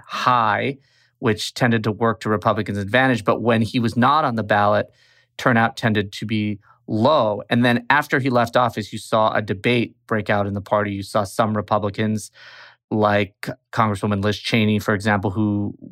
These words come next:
you know, were very, very open about breaking from Trump and criticizing him. On the other side, you saw people who remained very, very staunch supporters of Trump. And so there's been this kind of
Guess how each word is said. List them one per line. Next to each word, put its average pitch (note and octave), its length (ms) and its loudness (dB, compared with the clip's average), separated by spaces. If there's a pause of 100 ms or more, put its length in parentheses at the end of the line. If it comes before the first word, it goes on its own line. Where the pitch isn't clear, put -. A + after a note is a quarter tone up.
(140)
you A2+ 120 0
know, G#2 100 2
were G2+ 220 -2
very, A2 320 2
very G#2+ 260 2
open A#2 420 2 (100)
about G#2 540 2 (140)
breaking B2+ 440 2
from G#2+ 180 -2
Trump G#2 400 0
and G2+ 120 -8
criticizing A2 560 2
him. G#2+ 280 2 (600)
On B2 140 2
the A#2+ 120 4
other B2 220 4
side, A2+ 360 2
you G#2+ 120 -4
saw A#2 160 2
people G#2+ 340 -4
who A2 100 -2
remained G#2+ 320 0
very, G#2+ 220 2
very G#2 180 0
staunch A2+ 520 0
supporters G#2 520 -4
of G2 120 -12
Trump. G#2 340 -2
And A2 100 -2
so C3+ 140 2
there's B2+ 220 2
been D#3+ 160 2
this C#3 160 0
kind B2+ 180 2
of - 140 -2